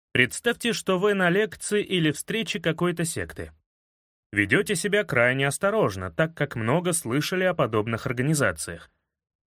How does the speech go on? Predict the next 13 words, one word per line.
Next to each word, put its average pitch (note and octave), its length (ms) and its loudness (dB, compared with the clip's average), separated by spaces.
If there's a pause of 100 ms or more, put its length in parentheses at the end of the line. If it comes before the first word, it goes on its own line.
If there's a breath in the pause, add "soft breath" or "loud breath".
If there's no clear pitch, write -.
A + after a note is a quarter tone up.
(180)
Но B2+ 240 2
не G3 140 -2
спешите D3 580 0
уходить. C#3+ 600 -2 (400)
В G#2+ 160 -4
вашей C#3+ 340 2
психике - 560 -4
возникает A2+ 580 0
конфликт, F3+ 560 -4
который C3+ 420 2
она A#2+ 180 0
пытается C3+ 720 0
урегулировать. C#3 840 0